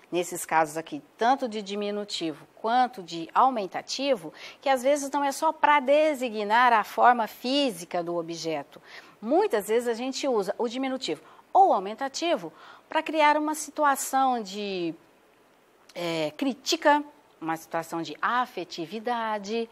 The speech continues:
Por exemplo, gatinho pode ser um afeti-, uma, é,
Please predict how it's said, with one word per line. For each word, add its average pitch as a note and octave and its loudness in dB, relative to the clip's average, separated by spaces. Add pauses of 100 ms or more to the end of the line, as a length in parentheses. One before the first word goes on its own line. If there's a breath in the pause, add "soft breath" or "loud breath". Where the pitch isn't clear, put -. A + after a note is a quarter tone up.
(400 loud breath)
Por E3+ -16
exemplo, D#3 -12
gatinho A3 -4
pode E3 -6
ser C4 -4 (380)
um D3+ -12
afeti-, - -12
uma, F3 -2
é, D3+ -6